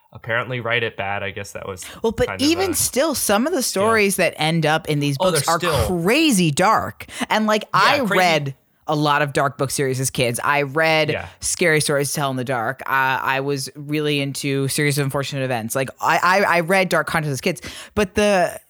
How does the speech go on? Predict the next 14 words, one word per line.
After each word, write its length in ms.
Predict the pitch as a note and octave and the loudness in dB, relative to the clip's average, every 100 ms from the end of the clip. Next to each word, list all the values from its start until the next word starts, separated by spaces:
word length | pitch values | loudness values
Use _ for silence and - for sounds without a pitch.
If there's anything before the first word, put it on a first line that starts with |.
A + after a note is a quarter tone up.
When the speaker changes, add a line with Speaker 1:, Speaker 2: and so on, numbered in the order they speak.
| _ | _
Speaker 2:
Fazbear 380 | F#3+ C#4 F4 F#4+ | 0 2 4 2
Frights 400 | - B3+ - - - | 2 -2 -2 -6 -2
series 400 | G#3+ F#3+ F#3 - | 0 2 2 0
feel 640 | - G3 G#3+ G3 E3 - - | 0 2 4 2 0 -2 -2
different 400 | A#3+ D#4 G3 C#3 | -2 2 2 2
in 140 | E3 F3+ | 2 2
that 200 | F3 D#3 | 2 2
they 120 | F3+ | 0
contain 540 | - F3 - E3+ A3+ A4+ C3 | 2 0 2 2 2 2 -2
gore 400 | A2 D#3 G#3 A3 | 0 2 4 4
that 140 | C#3+ C3+ | 2 2
the 100 | C#3 | 0
game 500 | A#2+ C#3 G3 B3+ F3 - | 2 2 2 2 0 2
doesn't. 560 | D3 - F#2+ - - | 0 0 -4 -8 -14